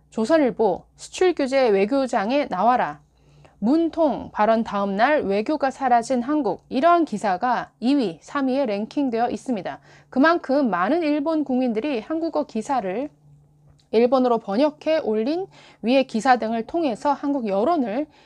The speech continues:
이해하고 있습니다. 또한 중앙일보는 "닥치고 반일이라는 우미나 정책이라는" 제목의 칼럼을, 또 조선일보는 "우리는 얼마나 옹졸한가"라는 칼럼으로 일본어로 일본 인터넷에 게재하고 있습니다.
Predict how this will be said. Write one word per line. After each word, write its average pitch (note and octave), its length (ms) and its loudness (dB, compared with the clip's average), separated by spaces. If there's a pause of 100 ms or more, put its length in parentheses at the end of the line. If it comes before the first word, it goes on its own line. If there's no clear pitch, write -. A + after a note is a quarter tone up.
(100)
이해하고 B3+ 640 0
있습니다. F#3+ 640 -8 (340)
또한 D#4 360 2
중앙일보는 B3 920 -2 (260)
"닥치고 D4 520 -2
반일이라는 A#3+ 680 0
우미나 A#3+ 380 2
정책이라는" A3 720 -4
제목의 F#3+ 400 -6
칼럼을, G3+ 540 -6 (420)
또 C4+ 120 0
조선일보는 A#3+ 720 2
"우리는 A#3+ 280 0
얼마나 B3 460 2
옹졸한가"라는 A#3+ 1200 0
칼럼으로 C4 640 0
일본어로 D4+ 1000 0
일본 E4 500 -4
인터넷에 C#4 720 -4
게재하고 A#3 640 -4
있습니다. F#3 560 -6